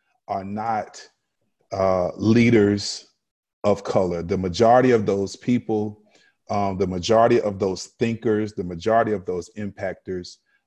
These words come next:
um, don't look like us. Well, what does that have to do with what he's saying? Uh, Brother Ford said we should be,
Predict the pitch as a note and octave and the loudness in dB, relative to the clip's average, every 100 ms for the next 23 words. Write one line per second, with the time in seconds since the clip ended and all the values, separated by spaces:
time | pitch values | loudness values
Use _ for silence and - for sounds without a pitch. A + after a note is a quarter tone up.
0 | - G2 F2+ A2 A2 F#2+ A2 - F#2 F#2 | -10 -10 -4 -4 -4 -4 -4 -2 -4 -4
1 | G#2 G#2 G#2 G#2+ C3 A#2+ A2+ A2 G2+ G#2 | -6 -4 -2 0 0 0 -2 -4 -6 -6
2 | F#2+ G#2 F#2+ F#2 _ _ _ G#2 G2 G#2 | -4 -4 -4 -10 _ _ _ -6 -2 -2
3 | G2+ G#2 - C3 C3 F#2+ E2 - - F2+ | -2 -6 -6 -6 -4 -6 -10 -16 -16 -8
4 | F#2+ G2+ G2+ A2+ G#2+ - F#2+ G#2 - F#2 | -4 -4 -2 -4 -4 -4 -4 -4 -8 -8
5 | G2 F#2+ | -8 -10